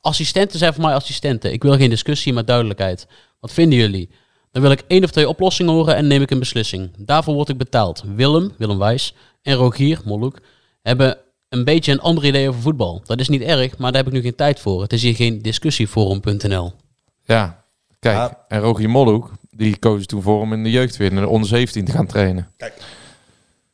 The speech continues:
Speaker 3: Hiballa zat toen in een soort van loopgraven, guerrilla, stadsoorlog binnen nac. Want je had toen ook nog, hè, inderdaad, Willem Wijs.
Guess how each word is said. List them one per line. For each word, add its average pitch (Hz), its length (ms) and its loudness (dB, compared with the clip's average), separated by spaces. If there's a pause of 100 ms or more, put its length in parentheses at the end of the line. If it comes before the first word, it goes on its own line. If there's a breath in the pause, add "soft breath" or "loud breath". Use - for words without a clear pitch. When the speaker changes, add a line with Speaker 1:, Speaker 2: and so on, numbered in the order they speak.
(180)
Speaker 3:
Hiballa 156 480 4
zat 151 180 0
toen 147 180 -4
in 135 80 -2
een 127 60 -4
soort 135 200 -6
van 113 220 -2
loopgraven, 127 680 2
guerrilla, 127 600 2
stadsoorlog 110 840 -2
binnen 110 280 -4
nac. 113 240 -4
Want 107 240 -8
je 117 100 -2
had 127 140 0
toen 131 200 -6
ook 202 280 0
nog, 120 320 -2
hè, 110 220 -4
inderdaad, 107 440 -4
Willem 113 300 2
Wijs. 117 440 2